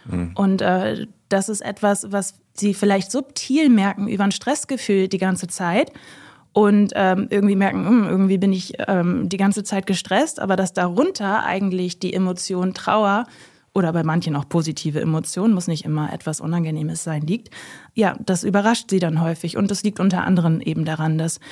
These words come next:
Speaker 2: unser Körper eine Reaktion darauf hat, auch körperlich, die man gut erklären kann. Genau, dass die Blutgefäße sich verengen, ähm, das C O zwei Level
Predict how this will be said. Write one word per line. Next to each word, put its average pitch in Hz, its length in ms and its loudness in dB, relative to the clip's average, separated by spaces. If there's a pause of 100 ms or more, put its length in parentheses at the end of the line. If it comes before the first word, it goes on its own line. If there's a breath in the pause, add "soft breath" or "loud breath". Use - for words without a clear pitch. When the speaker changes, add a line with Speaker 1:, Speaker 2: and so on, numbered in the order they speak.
(280 loud breath)
Speaker 2:
unser 180 240 4
Körper 180 640 0
eine 165 460 0
Reaktion 190 580 2
darauf 180 380 2
hat, 175 360 -4
auch - 360 -8
körperlich, 175 680 -2
die 180 80 -2
man 165 200 2
gut 165 120 -2
erklären 160 480 -2
kann. 160 300 -4 (460 loud breath)
Genau, 151 240 -4
dass 170 100 -10
die - 120 -6
Blutgefäße 190 580 -2
sich 165 240 -4
verengen, 160 500 -2
ähm, 156 480 -2
das 165 240 -4
C 170 160 -6
O 156 40 -6
zwei 165 280 -4
Level 156 380 -2